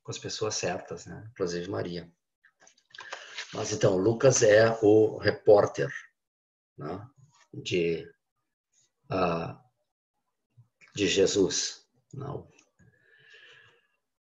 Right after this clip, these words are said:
E aí, ah, a, o próximo capítulo são os Atos dos Apóstolos.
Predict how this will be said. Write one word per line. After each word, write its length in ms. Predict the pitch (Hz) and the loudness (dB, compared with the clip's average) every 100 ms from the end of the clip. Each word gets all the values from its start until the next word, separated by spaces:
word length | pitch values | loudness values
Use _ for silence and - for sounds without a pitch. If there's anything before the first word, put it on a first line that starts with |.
| _ _ | _ _
E 140 | 139 160 | 6 8
aí, 440 | 175 202 - - 151 | 10 8 6 2 6
ah, 380 | 165 170 - | 6 6 4
a, 140 | 143 - | 0 4
o 180 | 151 139 | 2 6
próximo 400 | 180 196 202 190 | 6 6 6 4
capítulo 580 | 156 143 147 147 165 151 | 4 4 2 0 -2 -2
são 580 | - 139 143 143 - _ _ | 4 8 8 6 0 _ _
os 600 | 131 131 135 - - - - - _ _ _ _ | 4 4 4 0 -2 -6 -12 -20 _ _ _ _
Atos 960 | - 120 117 - - - - - - _ _ _ _ | 2 4 2 -4 -8 -4 -4 -6 -10 _ _ _ _
dos 160 | - - | -6 -2
Apóstolos. 920 | 104 - 92 85 - 82 - - - | 2 4 2 2 -6 -12 -12 -14 -16